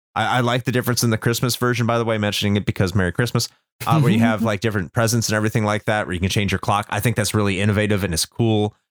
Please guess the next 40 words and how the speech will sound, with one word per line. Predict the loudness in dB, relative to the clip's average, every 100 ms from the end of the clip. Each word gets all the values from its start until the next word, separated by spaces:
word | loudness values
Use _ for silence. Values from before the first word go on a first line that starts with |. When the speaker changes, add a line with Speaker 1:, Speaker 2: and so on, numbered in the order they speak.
| -6
Speaker 1:
And | -4
it | 0
shows | 0 0 -2
the | -6
clock | -6 -2 -2 -2
and | -2
the | -2
date | -2 -2 -2
that | -2
it | 0
is | 0 0
on | 0
your | -2
system, | 0 0 0 0
so | 2 0
you | 0
can | 0
make | -2 -2
sure | -2
that | 0 0
you | -2
get | -2 -2
the, | -2 -4 _ _ _ -6
the, | -6 -2
the | -2
difference | 0 0 -2 -2
in | -2
the |
graphics | 0 -2 -2 -4
from | -2 0
that | 0 0
demo | 0 0
disc | 0 -2 -2 -4
they |
put | -2 0
out | -2 0
there. | -2
It's | -2
so | -2 -2
cool. | 0 -2 -2